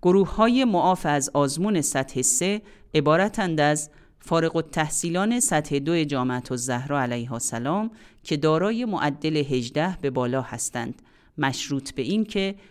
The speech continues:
بیش از دو سال از زمان فارغ التحصیلی آنها نگذشته باشد.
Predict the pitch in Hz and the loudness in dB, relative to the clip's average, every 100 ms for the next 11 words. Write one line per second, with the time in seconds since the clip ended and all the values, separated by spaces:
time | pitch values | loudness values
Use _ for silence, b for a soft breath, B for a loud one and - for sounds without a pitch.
0 | B - 156 - 135 131 151 220 - 185 | B -4 -2 0 -2 -2 -4 -2 -2 -2
1 | 185 139 127 139 131 147 196 196 139 127 | -2 -4 -2 0 0 2 0 -2 -2 -2
2 | 127 - 127 120 - 131 127 123 - 120 | -4 -6 -8 -4 -2 -2 -2 -4 -4 -4
3 | 117 151 185 151 117 110 - 107 113 - | -2 -2 0 -2 -6 -6 -8 -10 -10 -10
4 | - | -12